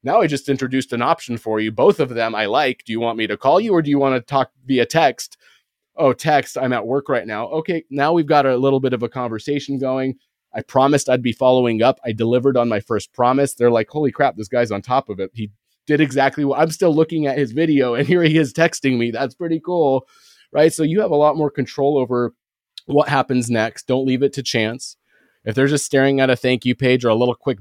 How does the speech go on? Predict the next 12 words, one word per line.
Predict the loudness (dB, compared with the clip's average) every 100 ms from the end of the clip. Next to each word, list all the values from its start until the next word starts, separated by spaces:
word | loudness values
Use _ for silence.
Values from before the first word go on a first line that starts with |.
| -4
message | -2 -2 -6 -4
that | -2 0
popped | 0 0 0
up | 0
on | 0 0
the |
screen | -4 -2 -2 -2
for | -6 -8 _ -2
five | 0 0
seconds | 0 0 0 -2
and | -2
disappeared, | -2 -4 -6 -4 -4